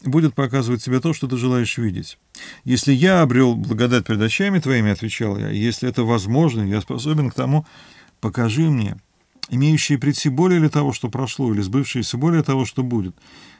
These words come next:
Что прошло, я это знаю, что придет, не ведаю".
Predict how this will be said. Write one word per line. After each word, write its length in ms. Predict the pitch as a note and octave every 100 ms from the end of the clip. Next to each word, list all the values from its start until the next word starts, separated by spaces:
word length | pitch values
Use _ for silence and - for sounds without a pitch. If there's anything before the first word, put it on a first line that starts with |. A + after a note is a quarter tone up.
| -
Что 240 | - F3+
прошло, 320 | E3 E3 -
я 100 | D#3+
это 160 | D3 C#3
знаю, 300 | C3 E3+ C#3
что 180 | - C#3
придет, 320 | C3 B2 A#2
не 120 | C3
ведаю". 420 | B2 A2+ F#2+ F2+